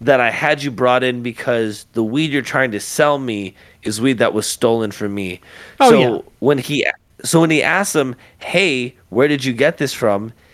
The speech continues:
Speaker 1: he sends the guy to their house, but people at their house are the neighbors that broke in.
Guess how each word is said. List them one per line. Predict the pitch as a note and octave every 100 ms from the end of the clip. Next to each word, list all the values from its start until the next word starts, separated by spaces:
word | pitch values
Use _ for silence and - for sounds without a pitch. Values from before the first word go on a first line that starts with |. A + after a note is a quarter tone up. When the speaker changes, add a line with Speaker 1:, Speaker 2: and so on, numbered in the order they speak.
| _ -
Speaker 1:
he | C#3+ A#2+
sends | - C#3 D#3 D3
the | D3+
guy | B2 A#2+ C3+
to | -
their | A2+ A#2 G#2+
house, | C#3 C#3+ F#2+ B2 - - _ _ _ _ -
but | B2+ -
people | E3+ D#3 D3+ -
at | C#3 E3+ -
their | B2+
house | B2 A#2+ A#2+ - - - _ _ _ _ _ _ C3
are | C3
the | A2+
neighbors | A2+ A#2 E3+ E3 C#3 A#2+
that | A2+ -
broke | G#2 G#2 -
in. | F#2 F2+ G2+